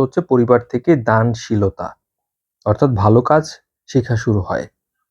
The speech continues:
Something is better than nothing। নাই মামার চেয়ে কানা মামা ভালো। So এখন আপনারা যেটা কর-, যে কোনো ধরনের অপরচুনিটি আপনার হাতে আছে সেটা কিন্তু লুফে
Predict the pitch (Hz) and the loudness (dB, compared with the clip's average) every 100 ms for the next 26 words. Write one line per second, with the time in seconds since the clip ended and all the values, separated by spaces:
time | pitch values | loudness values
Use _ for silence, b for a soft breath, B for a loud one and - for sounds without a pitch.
0 | _ _ _ _ _ _ _ _ _ _ | _ _ _ _ _ _ _ _ _ _
1 | _ _ _ _ _ _ _ _ _ _ | _ _ _ _ _ _ _ _ _ _
2 | _ _ _ _ _ _ - - 135 135 | _ _ _ _ _ _ -8 0 0 4
3 | 190 185 131 113 104 104 120 117 147 175 | 2 4 2 2 2 2 0 2 2 2
4 | 175 - _ _ _ _ 117 98 - 98 | -2 -8 _ _ _ _ -4 -2 -4 -8
5 | 78 - _ _ _ _ _ - 113 120 | -10 -12 _ _ _ _ _ -2 2 4
6 | 131 139 135 - 143 139 - - 120 127 | 4 4 2 2 4 4 0 -2 0 2
7 | 127 123 120 113 104 90 _ _ _ _ | 2 2 0 0 -2 -2 _ _ _ _
8 | _ _ _ - 120 110 - _ _ _ | _ _ _ 2 4 4 0 _ _ _
9 | - 127 - 151 - 123 107 101 - 101 | -4 -2 2 2 4 2 2 0 -4 0
10 | 113 - _ _ _ _ _ _ _ - | 0 -2 _ _ _ _ _ _ _ -2
11 | 143 139 160 151 156 160 160 151 143 156 | 0 4 4 6 6 6 6 6 4 0
12 | 156 165 160 160 156 147 147 147 143 156 | 0 2 2 4 4 4 4 4 2 4
13 | 156 151 214 208 127 107 95 107 135 190 | 4 4 0 0 0 -2 -4 -6 -2 0
14 | 135 123 - | 2 0 -2